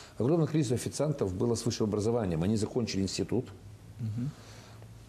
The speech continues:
Speaker 1: выучились, но не пошли работать по специальности, потому что специальность даёт мало денег в, в, в самом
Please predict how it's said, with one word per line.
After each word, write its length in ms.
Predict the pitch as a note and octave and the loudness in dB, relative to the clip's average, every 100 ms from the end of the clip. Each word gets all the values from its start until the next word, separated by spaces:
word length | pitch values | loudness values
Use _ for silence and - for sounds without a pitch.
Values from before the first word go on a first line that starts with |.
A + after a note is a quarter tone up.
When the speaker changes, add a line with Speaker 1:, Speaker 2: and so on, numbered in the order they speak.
| - - - - - - | -20 -20 -20 -18 -18 -8
Speaker 1:
выучились, 640 | - A2 A#2 G#2+ - B2 G#2+ | 2 4 6 4 4 2 4
но 80 | C3 | 4
не 100 | C#3+ | 4
пошли 300 | C3 - D3 | 2 2 4
работать 300 | A#2 A2 G#2+ | 4 2 2
по 80 | G#2 | 0
специальности, 600 | - G2 A2 A2 A#2+ B2 | -2 0 2 2 2 0
потому 320 | A2 G#2+ G#2 | 0 2 2
что 160 | G2+ G2+ | 2 -2
специальность 560 | - - G#2 G#2 G2 | -2 0 2 2 2
даёт 260 | G#2+ G#2 G#2 - - G2+ G2+ | 2 2 2 -4 -14 -6 0
мало 260 | G2+ F#2+ | 2 2
денег 300 | A#2+ C3+ E2+ - - - - - - - | 2 0 0 -8 -18 -20 -20 -20 -20 -12
в, 560 | D2+ G2+ G2+ G#2+ G#2 G2+ | -6 -4 -2 0 0 0
в, 60 | |
в 60 | - | -2
самом 380 | - A#2 F#2+ | 0 2 2